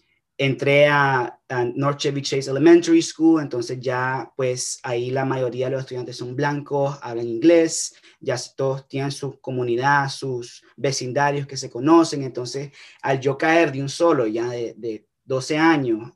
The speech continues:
en, en esta comunidad que ya se estaba moviendo, ya todo el mundo se conoce, me s-, quedo como en un, en un limbo, ¿verdad? Porque los, los americanos, los gringos ya tienen su,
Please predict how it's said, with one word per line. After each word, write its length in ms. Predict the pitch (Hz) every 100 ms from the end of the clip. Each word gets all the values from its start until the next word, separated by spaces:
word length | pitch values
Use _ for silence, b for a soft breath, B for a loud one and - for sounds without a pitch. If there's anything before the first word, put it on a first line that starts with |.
| -
en, 180 | 120 117
en 140 | 117
esta 220 | 120 131
comunidad 460 | 147 147 151 151 139
que 100 | 123
ya 300 | 117 117 123 _ _ _
se 140 | - 147
estaba 260 | 143 135
moviendo, 360 | 151 147 147 143
ya 120 | 127
todo 140 | 135 139
el 40 |
mundo 160 | 143 147
se 140 | 160
conoce, 640 | 165 156 151 151 190 - B B B B _
me 160 | 135 139
s-, 200 | - 135 -
quedo 340 | 151 151 170
como 220 | 170 165
en 100 | 151
un, 640 | 143 143 156 165 165 143 131
en 120 | 135
un 100 | 151
limbo, 400 | 165 196 147 104
¿verdad? 320 | 101 135 147 131
Porque 400 | 123 117 127 123
los, 280 | 120 120 135 _ _ _ _
los 160 | 135 131
americanos, 500 | 131 127 127 156 170
los 100 | 151
gringos 380 | 147 151 165 156
ya 160 | 135
tienen 240 | 135 143 151
su, 260 | - 160